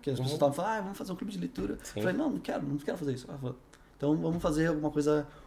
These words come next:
Speaker 1: útil aí da, do nude literário."
Speaker 2: Uhum.
Speaker 1: E aí o dinheiro arrecadado, ele ia pra ongs também.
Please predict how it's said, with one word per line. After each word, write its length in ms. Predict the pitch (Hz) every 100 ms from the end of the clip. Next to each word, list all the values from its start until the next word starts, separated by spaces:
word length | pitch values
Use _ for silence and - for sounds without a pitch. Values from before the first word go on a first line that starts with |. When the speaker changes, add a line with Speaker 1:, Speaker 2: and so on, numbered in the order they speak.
| -
Speaker 1:
útil 320 | 165 180 180
aí 200 | 151 151
da, 300 | 147 147 139 135 - - - 127 -
do 160 | 143 151
nude 240 | 151 143
literário." 460 | 147 170 135 107 - - 117
Speaker 2:
Uhum. 280 | 120 110 131 - -
Speaker 1:
E 100 | 160
aí 140 | 147 147
o 60 |
dinheiro 240 | 143 147 143
arrecadado, 380 | 151 139 135 147
ele 120 | 143
ia 120 | 143
pra 120 | 139
ongs 220 | 147 147 -
também. 200 | 143